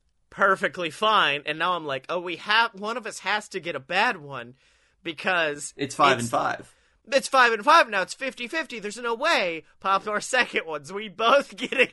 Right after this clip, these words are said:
Speaker 1: good one again. Pop a third one. I <laughs> immediately run to the bathroom. It's so hot, I think I'm gonna puke everywhere.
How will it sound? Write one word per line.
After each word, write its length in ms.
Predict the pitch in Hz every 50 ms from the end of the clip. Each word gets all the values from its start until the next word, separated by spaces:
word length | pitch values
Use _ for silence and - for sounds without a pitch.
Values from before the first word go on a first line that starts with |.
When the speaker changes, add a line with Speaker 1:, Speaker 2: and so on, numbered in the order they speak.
| - - - -
Speaker 1:
good 260 | 240 247 240 220 214
one 180 | 214 233 214 190
again. 680 | 190 170 165 160 226 269 262 233 196 170 156 175 180 - _ _ _ - _ _ _ _ _ _ _ _ _ - -
Pop 300 | 240 247 240 233 - -
a 100 | 214 202
third 500 | - _ - 269 285 330 381 381 339 254
one. 400 | 202 190 175 165 160 156 160 175 _ _ _ _ _ _ _ _ _ _ _ _ _ _ _ _ -
I 600 | 233 285 359 392 392 359 302 262 240 208 190 - _ -
<laughs> 360 | - 185 196 156 - 170 - -
immediately 540 | 330 320 - - 349 330 302 - 311 294 277 226 - -
run 320 | 262 262 262 285 294 262
to 100 | 247 240
the 160 | 196 208 202
bathroom. 720 | 180 160 202 220 240 262 277 - - 220 214 202 196 196 185
It's 240 | 185 190 - -
so 440 | - - - - 240 240 247 254 247
hot, 360 | 220 196 202 220 233 233 208
I 120 | 190 185 180
think 340 | 175 - 214 240 262 240 240
I'm 120 | 214 196
gonna 180 | 190 202 180 165
puke 460 | - _ - - 240 269 285 214 -
everywhere. 640 | 208 190 180 165 170 165 156 156 151 143 147 143